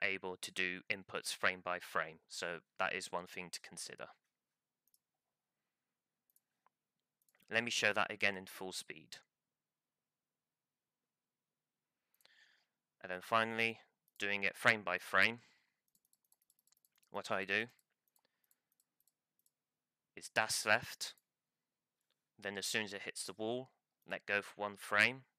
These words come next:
do the method of left plus rotate, keep on holding left,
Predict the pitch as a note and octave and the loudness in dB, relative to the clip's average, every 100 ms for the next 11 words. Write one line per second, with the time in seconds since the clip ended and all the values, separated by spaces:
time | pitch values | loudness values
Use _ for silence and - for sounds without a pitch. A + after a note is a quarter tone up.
0 | _ _ _ _ _ _ _ _ _ - | _ _ _ _ _ _ _ _ _ -6
1 | G2+ G2+ G2 _ - F#2+ G2 - G2 - | -2 -2 -4 _ -10 -6 -6 -4 -6 -6
2 | E2+ F#2+ F2+ F#2 - F#2 - - F#2 - | -6 -6 -6 -8 -6 -8 -8 -12 -10 -8
3 | - G2+ G#2+ - G#2+ - - - _ _ | 0 0 2 0 0 0 -8 -8 _ _
4 | _ _ _ _ _ _ _ _ _ _ | _ _ _ _ _ _ _ _ _ _
5 | - _ - - B2+ A2+ G2+ G2+ F#2+ F#2 | -20 _ -10 -2 -2 -2 -2 -2 -2 -4
6 | F2 F#2 G2 - - | -6 -6 -6 -8 -14